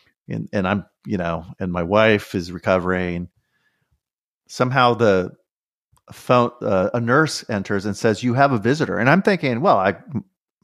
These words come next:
wait, I didn't know my mom was coming by, or maybe it's one of my sisters." And I was like, "Yeah, yeah, sure, yeah, just let him in."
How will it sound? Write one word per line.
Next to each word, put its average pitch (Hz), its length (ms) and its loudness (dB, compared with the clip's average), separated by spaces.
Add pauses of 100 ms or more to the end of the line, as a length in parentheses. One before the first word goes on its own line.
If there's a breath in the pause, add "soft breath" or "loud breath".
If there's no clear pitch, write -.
(520)
wait, 123 220 -2 (140)
I 113 60 -2
didn't 123 200 -8
know 110 100 -2
my 104 140 0
mom 117 220 0
was 139 120 -6
coming 127 260 -2
by, 123 380 4
or 104 240 2
maybe 117 200 0
it's 110 140 -4
one 107 120 0
of 101 60 0
my 92 100 -4
sisters." 127 680 2 (1120 soft breath)
And 120 80 -4
I 120 40 2
was 120 100 0
like, 147 120 2
"Yeah, 277 100 6
yeah, 226 200 6
sure, 139 360 -2 (200)
yeah, 208 160 2
just 127 240 -10
let 143 120 2
him 156 100 -2
in." 160 160 -4